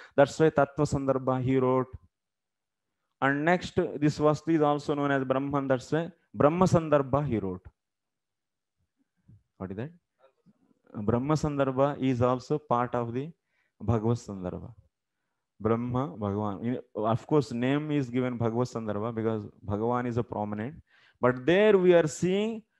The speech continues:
the Vastu is defined in the form of Bha-, Bha-, Brahman. That is also we are going to discuss in that. So that's why it is Brahma Sandarbha also. Uh, one second,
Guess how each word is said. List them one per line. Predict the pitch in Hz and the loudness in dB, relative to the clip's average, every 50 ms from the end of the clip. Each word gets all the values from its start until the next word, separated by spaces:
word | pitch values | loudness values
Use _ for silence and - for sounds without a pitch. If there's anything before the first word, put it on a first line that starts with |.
| _ _ _ _ - | _ _ _ _ 2
the | 143 151 160 175 190 - 101 - _ _ _ _ - | 4 4 6 4 2 0 -6 -14 _ _ _ _ -2
Vastu | - 123 139 139 - - - 196 185 | 2 4 4 4 2 0 0 0 2
is | 160 | 2
defined | 147 151 151 - 175 165 165 160 156 | 4 2 2 4 2 0 0 0 -2
in | 147 143 | -2 0
the | 139 131 | 0 0
form | - - 135 139 143 | 0 0 0 0 0
of | 143 139 131 110 | -2 -2 0 0
Bha-, | 117 117 110 - - | 0 0 -2 -4 -6
Bha-, | - 90 104 95 120 120 113 117 | -14 -18 -6 -2 0 0 0 2
Brahman. | 113 117 127 135 131 127 110 95 87 - - | 0 0 0 0 0 -2 -4 -4 -6 -6 -2
That | 104 117 117 | 0 0 2
is | 131 123 | 2 2
also | 127 123 120 117 - 123 117 | 0 0 -2 -2 -4 -4 -2
we | 113 | 0
are | 110 104 | 0 0
going | 101 107 107 104 | 0 -2 -4 -4
to | 101 107 | -6 -4
discuss | 101 113 113 - - 147 131 117 - | -4 -4 -4 -4 -6 -6 -6 -6 -8
in | 104 95 95 | -10 -8 -6
that. | 92 95 92 _ _ _ _ _ _ _ _ _ _ _ _ _ _ _ | -4 -6 -6 _ _ _ _ _ _ _ _ _ _ _ _ _ _ _
So | - 120 120 | 0 2 2
that's | 117 120 117 - - | 2 2 0 0 -2
why | 143 143 151 165 180 - _ _ _ _ _ _ - | -2 -2 -2 -4 -8 -14 _ _ _ _ _ _ -10
it | 107 110 - | -6 -2 -2
is | 127 120 117 | -2 -2 -2
Brahma | 110 107 127 135 139 139 | -2 -2 -2 0 0 -2
Sandarbha | 127 - 127 120 113 110 107 104 113 107 - | -2 -2 -2 -2 -2 -2 -2 0 -2 -2 0
also. | - 101 104 107 104 101 - - - 117 113 101 - - - - - _ _ _ _ _ _ _ _ _ _ _ _ _ _ _ _ _ _ _ _ _ _ _ _ _ _ _ _ _ _ - 98 | -2 -2 -2 -2 -4 -8 -10 -8 -6 -6 -6 -6 -8 -12 -20 -20 -20 _ _ _ _ _ _ _ _ _ _ _ _ _ _ _ _ _ _ _ _ _ _ _ _ _ _ _ _ _ _ -16 -14
Uh, | 95 90 87 87 - - - _ _ _ _ _ _ _ _ _ _ _ _ _ _ _ _ - - - - - - - - _ _ _ _ _ _ _ _ _ _ _ _ _ _ _ _ _ _ _ _ _ _ _ _ _ _ _ _ _ _ _ _ _ _ _ _ _ | -12 -12 -12 -14 -18 -20 -20 _ _ _ _ _ _ _ _ _ _ _ _ _ _ _ _ -20 -20 -20 -20 -20 -20 -20 -20 _ _ _ _ _ _ _ _ _ _ _ _ _ _ _ _ _ _ _ _ _ _ _ _ _ _ _ _ _ _ _ _ _ _ _ _ _
one | - 92 87 | -14 -14 -12
second, | 85 90 85 90 90 | -12 -14 -14 -16 -16